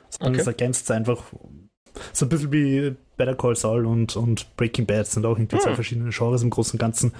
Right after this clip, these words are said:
Speaker 1: und trotzdem funktioniert es in einem Universum. Und ja, also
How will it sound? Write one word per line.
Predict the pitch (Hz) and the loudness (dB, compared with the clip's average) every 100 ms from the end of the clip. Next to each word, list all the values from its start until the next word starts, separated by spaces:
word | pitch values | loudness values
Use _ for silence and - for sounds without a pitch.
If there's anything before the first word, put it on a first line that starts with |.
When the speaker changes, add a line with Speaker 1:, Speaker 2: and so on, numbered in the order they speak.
| - - | -12 -4
Speaker 1:
und | 123 | 0
trotzdem | 110 - 113 | 0 0 0
funktioniert | 120 - 117 113 | 0 2 2 2
es | |
in | 104 | 2
einem | 107 104 | 2 2
Universum. | 107 98 95 95 - - - - _ _ _ _ - | 4 2 0 -4 -10 -14 -20 -20 _ _ _ _ 0
Und | 110 107 - - _ _ _ _ - - - | 2 2 -2 -10 _ _ _ _ -14 -12 -4
ja, | 143 123 101 | 0 0 -2
also | 117 120 123 | -2 -2 -2